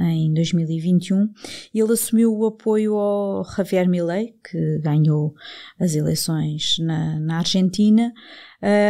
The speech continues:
hum, e que é um candidato que se define como anarco-capitalista. É um candidato excêntrico,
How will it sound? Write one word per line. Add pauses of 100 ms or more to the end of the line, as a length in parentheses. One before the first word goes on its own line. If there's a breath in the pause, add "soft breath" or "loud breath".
hum,
e
que
é
um
candidato
que
se
define
como
anarco-capitalista.
É
um
candidato (680)
excêntrico,